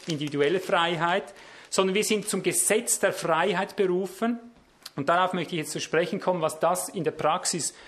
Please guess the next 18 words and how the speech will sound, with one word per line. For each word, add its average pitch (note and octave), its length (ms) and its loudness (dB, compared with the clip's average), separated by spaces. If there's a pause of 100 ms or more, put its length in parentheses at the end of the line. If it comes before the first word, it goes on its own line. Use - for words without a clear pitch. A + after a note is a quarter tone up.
(140)
konkret E3+ 480 -2
bedeutet, D#3+ 440 0
weil D#3 120 2
das F3 240 4
hängt E3+ 260 -2
unmittelbar F3+ 840 2 (300)
mit E3 220 -6
diesen D3+ 480 -2 (220)
Herrlichkeiten E3 720 0
zusammen, D3+ 380 0
mit F3+ 80 -6
diesen D3+ 200 -6
Anlaufwegen D3+ 800 0
Gottes, D#3 320 -2
dass - 240 -4
wir D#3+ 60 -6
in D#3 100 -4
diese C#3 360 -2